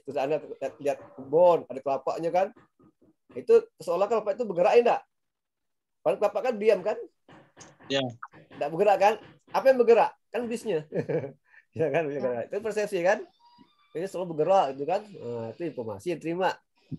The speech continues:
Speaker 1: di, di, di apa, diolah oleh panca indera Anda, kan? Oleh, oleh pandangan Anda, ya kan? Dengan Anda itu namanya persepsi. Jadi, mulai satu proses kognitif. Nah, ini orang dalam mengambil informasi. Jadi, eh, jadi setiap orang itu punya persepsi ya, memang ya.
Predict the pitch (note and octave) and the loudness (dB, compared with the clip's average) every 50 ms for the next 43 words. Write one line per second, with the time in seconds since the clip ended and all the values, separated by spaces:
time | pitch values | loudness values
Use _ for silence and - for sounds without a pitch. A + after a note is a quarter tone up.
0 | - _ _ - - _ - C3+ - - C3+ C3 B2 A2+ - - B2 A#2+ A#2 A#2 | -14 _ _ -20 -20 _ -14 -12 -12 -8 -6 -6 -6 -6 -8 -10 -10 -8 -8 -10
1 | - _ _ A#2 A#2 - D#3 D3+ C#3 B2+ B2+ A#2+ A#2+ A#2 - - A2 C3 D#3 - | -12 _ _ -12 -4 -2 -2 -2 0 -2 -6 -6 -6 -8 -8 -6 -4 -2 -2 0
2 | C#3 C#3 C#3+ - B2 A#2 A#2 C3 A#2+ A#2+ A2+ - G#2 G2+ G2 G2 A2 A#2 A#2 A#2 | 0 0 -2 -2 -4 -6 -6 -8 -10 -10 -10 -12 -12 -14 -12 -10 -10 -8 -8 -8
3 | A2+ G#2+ B2+ C#3 C3+ A2+ A2 A2 - - _ - - - F#2 F#2 - G2 G2 F#2+ | -8 -6 -6 -8 -8 -8 -10 -12 -14 -14 _ -20 -20 -18 -18 -16 -14 -16 -16 -16
4 | G2 - B2 C#3+ D3+ D3 C#3+ C#3 C#3 C3+ C3+ C3+ C3+ C3+ D3 E3 F#3+ - - - | -14 -12 -12 -8 -4 -2 0 0 0 0 0 -2 -2 0 0 0 -2 -2 -8 -16
5 | _ _ _ _ _ _ _ _ _ G#2+ G#2 - F2 G2+ G#2 G#2 G#2 C#3+ C3 B2 | _ _ _ _ _ _ _ _ _ -20 -18 -16 -14 -14 -14 -12 -10 -10 -10 -8
6 | B2 B2 A#2 A#2+ - G#2 F#2+ - - F2 - _ - G2 F#2+ F#2 F2 F2+ - _ | -8 -10 -10 -10 -12 -14 -12 -12 -14 -14 -14 _ -16 -16 -14 -14 -16 -18 -20 _
7 | _ _ _ _ _ - A#2 B2+ F3+ F#3+ F#3+ F3+ E3+ E3+ F3 E3+ C#3+ - D#3 D3+ | _ _ _ _ _ -12 -8 -8 -6 -4 -4 -4 -4 -4 -6 -8 -6 -6 -6 -6
8 | F3+ F3 - - - - F3+ F3+ - - F#3+ - - - - - - - - A3+ | -6 -6 -6 -6 -4 -4 -6 -6 -4 -4 -4 -4 -6 -10 -16 -16 -16 -16 -16 -16
9 | A#3+ F#3+ - - - - - - - - C#3+ D3 C3+ - - - B2+ B2 A#2+ A2+ | -16 -16 -18 -8 -6 -4 -4 -4 -6 -8 -12 -12 -10 -10 -12 -14 -12 -14 -14 -8
10 | A#2 B2+ C3 C3 A#2+ A2+ A2+ A2+ A2+ A2 A2+ A2+ B2+ - A#2 - - G#2+ G#2+ G#2 | -4 -4 -2 -2 -4 -4 -4 -6 -6 -6 -8 -10 -12 -14 -14 -12 -14 -14 -12 -14
11 | G2 - - G#2 A2 B2+ F3+ G3+ - - - D3 C#3+ D3 _ _ _ _ _ _ | -16 -16 -16 -16 -10 -8 -8 -8 -8 -10 -12 -12 -12 -14 _ _ _ _ _ _
12 | _ _ B2+ D#3 F3+ - F3+ - E3+ E3+ E3+ - G3+ F3+ F#3 F3+ - F3 - F3+ | _ _ -14 -8 -4 -4 -2 0 -2 -4 -4 -6 -10 -10 -10 -10 -8 -8 -6 -6
13 | E3 - F#3 F3+ E3+ E3+ E3+ F3 E3+ F3+ G3+ | -6 -4 -6 -6 -6 -8 -8 -8 -10 -10 -10